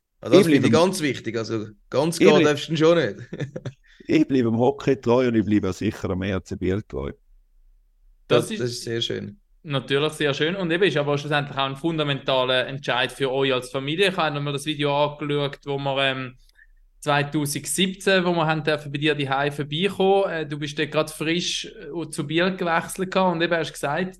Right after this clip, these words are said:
Speaker 3: ihr habt eure Kinder dort zumal aus einem guten Umfeld in Davos quasi ein bisschen rausgerissen natürlich. Die haben, haben sich zwar gut eingelebt, aber es ist natürlich für eine Familie ein grosser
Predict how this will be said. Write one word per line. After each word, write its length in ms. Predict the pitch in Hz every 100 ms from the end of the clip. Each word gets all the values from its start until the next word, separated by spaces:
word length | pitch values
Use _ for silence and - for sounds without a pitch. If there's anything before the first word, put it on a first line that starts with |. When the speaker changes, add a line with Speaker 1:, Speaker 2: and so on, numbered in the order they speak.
| _
Speaker 3:
ihr 180 | 170 147
habt 260 | 151 147
eure 320 | 175 156 143 135
Kinder 480 | - 160 214 269 -
dort 300 | 196 185 185
zumal 420 | 185 170 170 170
aus 160 | 175 160
einem 300 | 156 151 151
guten 320 | 165 190 190
Umfeld 500 | 170 185 185 165 160
in 160 | 160 143
Davos 640 | 143 139 160 190 185 - _
quasi 480 | - 156 151 147 147
ein 60 |
bisschen 400 | 151 147 147 143 160
rausgerissen 720 | 196 220 185 214 220 - 214
natürlich. 480 | 190 208 208 247 - -
Die 240 | 160 156
haben, 160 | 151 147
haben 260 | 156 156 -
sich 160 | 143
zwar 140 | - 151
gut 260 | 156 151
eingelebt, 500 | 180 185 190 190 190
aber 260 | 156 143 -
es 440 | - - _ -
ist 80 | 156
natürlich 220 | 156 160
für 100 | 160
eine 140 | 147 143
Familie 380 | 143 147 147
ein 200 | 143 143
grosser 800 | 131 131 165 185 - 151 139 -